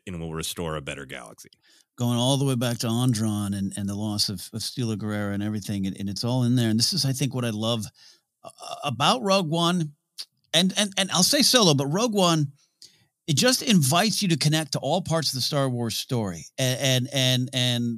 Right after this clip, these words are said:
Speaker 2: this rebellion and the Empire and the rebels and all those kind of things. And even the Force and the Jedi who weren't there. Tarkin at one point saying that, "That's it. That's one of the last reminders, Jedha, uh, la-, one of the last reminders of, of, of, of Jedi. It's gone. We're done."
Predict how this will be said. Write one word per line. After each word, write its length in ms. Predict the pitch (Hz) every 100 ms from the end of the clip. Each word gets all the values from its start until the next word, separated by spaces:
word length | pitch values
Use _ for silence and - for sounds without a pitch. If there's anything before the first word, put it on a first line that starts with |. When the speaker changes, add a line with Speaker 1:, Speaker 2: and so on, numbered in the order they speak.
| 117 127
Speaker 2:
this 220 | 120 131
rebellion 500 | 135 143 139 120 104
and 120 | 110
the 100 | 123
Empire 300 | 139 120 113
and 100 | 110
the 40 | 117
rebels 360 | 143 127 113
and 80 | 110
all 100 | 131
those 140 | 151 -
kind 160 | 139
of 60 | 127
things. 220 | 147 120
And 80 | 156
even 160 | 269
the 80 | 285
Force 420 | 190 254 196 -
and 80 | 151
the 40 | 135
Jedi 400 | 196 202 147 117
who 120 | 135
weren't 220 | 170 -
there. 300 | 196 190 135
Tarkin 280 | - 156 139
at 60 | 135
one 160 | 143
point 200 | 139 135
saying 240 | - 143 127
that, 160 | 143
"That's 220 | 139 165 156
it. 120 | 156
That's 200 | 143 135
one 80 | 139
of 60 |
the 100 | 123 135
last 180 | 135
reminders, 500 | 117 117 131 104 85
Jedha, 320 | - 135 120 87 - - 113
uh, 260 | 113 113
la-, 160 | 107 143
one 160 | 117 139
of 20 |
the 60 |
last 180 | 131 127
reminders 360 | 113 120 107 95
of, 120 | 92
of, 140 | 95 95
of, 220 | 101 92 -
of 80 | 95
Jedi. 300 | 113 92 95
It's 140 | 127
gone. 240 | 95 101 -
We're 100 | 101
done." 200 | 107 104